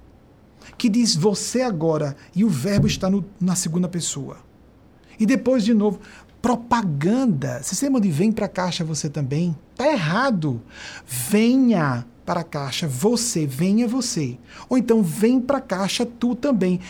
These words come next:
Aí alguém se deixa, "Ah, francamente, você exagera." Não, não, não, não, não. Os revisores de jornais, os revisores de livros em,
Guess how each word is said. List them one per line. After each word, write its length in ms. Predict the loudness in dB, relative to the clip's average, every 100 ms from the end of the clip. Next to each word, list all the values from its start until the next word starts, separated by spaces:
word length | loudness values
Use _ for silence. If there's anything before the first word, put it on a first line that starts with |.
| -8 -2
Aí 100 | 0
alguém 200 | 2 0
se 140 | 0
deixa, 240 | 0 2
"Ah, 120 | 0 -2 -12
francamente, 600 | -4 -2 0 2 0 0
você 60 | -2
exagera." 360 | 0 0 2
Não, 460 | 4 4 2 2 0
não, 200 | 0 0
não, 160 | 0 0
não, 140 | 0
não. 200 | 0 0 -4 -14 -18 -20 -6 2
Os 240 | 2 4
revisores 800 | 4 4 4 2 4 6 6 4
de 100 | 2
jornais, 960 | 2 2 2 2 2 0 -2 -2 -6 -6 -4
os 280 | 2 4 4
revisores 720 | 2 2 2 2 4 4 2
de 100 | 2
livros 440 | 0 0 0 0
em, 140 | 2